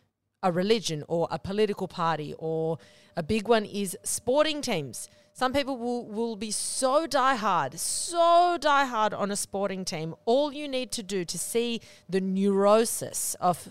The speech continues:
s-, sporting fans is jump on any Instagram or Facebook page and watch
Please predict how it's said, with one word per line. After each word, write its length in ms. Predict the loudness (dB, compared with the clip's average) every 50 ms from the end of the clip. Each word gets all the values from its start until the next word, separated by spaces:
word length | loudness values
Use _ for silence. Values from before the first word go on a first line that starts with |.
| -20 _ _
s-, 320 | -10 -8 -6 -6 -6 -8 -10 -16 -20 -12
sporting 440 | -8 -8 -4 0 2 2 2 2 0
fans 300 | -6 -6 -8 -8 -10 -12 -14 -20 -20 -20 _ -14
is 120 | -10 -4 2
jump 260 | 6 6 6 6 4
on 100 | 0 0
any 360 | 0 0 2 2 2 -2 -4 -6 _ _ _ _ _ _ _ -2
Instagram 460 | -2 -2 -2 -2 -2 0 0 0 0
or 60 | -2
Facebook 440 | -2 -2 -2 -2 -2 -2 -6 -8 -8
page 320 | -4 -2 -2 -2 -2 -2 -4 -4
and 240 | -2 -2 -2 -2
watch 320 | 0 2 2 2 2 0